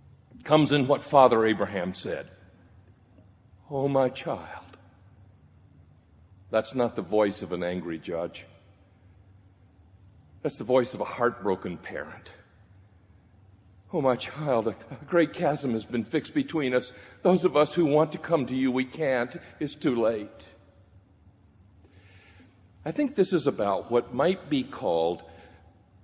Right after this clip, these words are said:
the penultimate theology of the gospel, the next to last theology of the gospel.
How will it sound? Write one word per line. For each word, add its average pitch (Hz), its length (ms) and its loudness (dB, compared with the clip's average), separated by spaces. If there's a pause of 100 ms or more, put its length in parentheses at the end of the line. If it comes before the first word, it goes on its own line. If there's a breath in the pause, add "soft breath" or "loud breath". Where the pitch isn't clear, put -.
(240)
the 123 160 2
penultimate 151 1080 4
theology 104 640 0
of 90 100 -4
the 90 60 -10
gospel, - 500 -8 (100)
the 123 60 0
next 143 440 0
to 90 80 -10
last 65 460 -8 (220)
theology 90 500 -2
of 80 80 -4
the 82 60 -14
gospel. - 440 -8